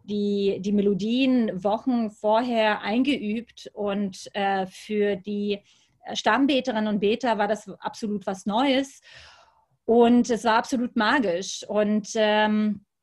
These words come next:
wir waren auch an dem, äh, Tag, schien die Sonne, also das Wetter war super, es war super warm.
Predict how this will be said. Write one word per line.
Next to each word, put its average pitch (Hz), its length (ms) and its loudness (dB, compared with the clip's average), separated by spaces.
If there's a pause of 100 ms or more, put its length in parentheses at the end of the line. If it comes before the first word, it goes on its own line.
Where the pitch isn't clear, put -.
(480)
wir 202 240 2
waren 226 420 4
auch 233 240 2
an 220 160 2
dem, 233 600 2 (260)
äh, 208 460 2 (240)
Tag, 233 340 0
schien 240 220 2
die 226 80 0
Sonne, 202 320 0
also 247 100 0
das 202 160 -10
Wetter 202 240 -6
war 196 140 -4
super, 269 420 -2 (180)
es - 120 -20
war 202 100 -2
super 185 300 -6
warm. 196 340 -4